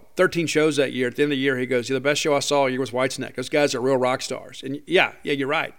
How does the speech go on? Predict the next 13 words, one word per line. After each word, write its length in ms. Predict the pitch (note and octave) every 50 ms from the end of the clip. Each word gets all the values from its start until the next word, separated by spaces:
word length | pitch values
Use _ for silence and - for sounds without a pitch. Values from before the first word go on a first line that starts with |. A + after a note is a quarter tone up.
| -
They're 400 | - - - - C3 B2+ D3+ D#3+
not, 260 | F3 F3+ E3+ E3 D3+ D3
they 60 | D#3+
don't 140 | F3 F3 D#3
look 80 | D#3
like 160 | E3 D#3+ D3
some 180 | - - D#3 D3
guy 200 | C3 C#3+ C#3+ C#3+
that 100 | C#3+ C3+
just 160 | C#3 - - -
got 160 | D3+ C#3+ C3
off 240 | C3+ C3+ C3+ - -
a 140 | A2 -